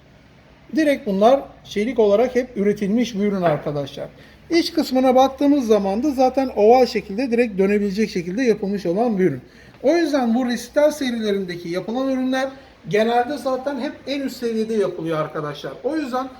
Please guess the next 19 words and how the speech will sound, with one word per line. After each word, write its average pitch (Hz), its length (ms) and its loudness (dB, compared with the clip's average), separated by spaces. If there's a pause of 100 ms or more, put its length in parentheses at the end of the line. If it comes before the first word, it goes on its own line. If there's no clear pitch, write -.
(200)
kullanım 208 380 -2
ömürleri 233 500 -2
de 269 120 -8
daha 233 180 -2
uzun 214 240 -4
olmuş 165 340 -6
oluyor 147 260 -6
bu 143 40 -8
ürünler 135 280 -12
için. - 200 -20 (760)
Evet 349 280 -2
arkadaşlar, 285 680 -2
böyle 285 220 0
bir 285 140 -8
kıyma 269 240 -4
makinesine 247 540 -8
ihtiyacınız 247 560 -6
varsa 262 640 -2
aynen 240 440 -4